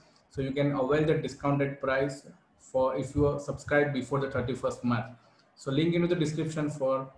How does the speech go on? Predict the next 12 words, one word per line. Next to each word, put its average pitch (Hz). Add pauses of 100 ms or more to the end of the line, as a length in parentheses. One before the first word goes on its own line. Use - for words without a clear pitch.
(180)
technique 147
analysis 139
recorded 147
course. 156 (640)
And 123
if -
you 156
like, 147
really 170
like 175
this 160
video 156